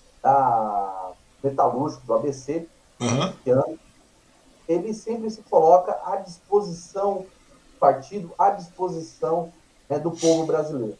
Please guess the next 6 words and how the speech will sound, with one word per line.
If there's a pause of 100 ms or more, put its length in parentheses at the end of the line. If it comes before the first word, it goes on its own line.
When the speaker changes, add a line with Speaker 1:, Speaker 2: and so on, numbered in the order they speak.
(380)
Speaker 2:
Aham.
Speaker 1:
Então, (380)
né, (140)
e
aí (340)
ele,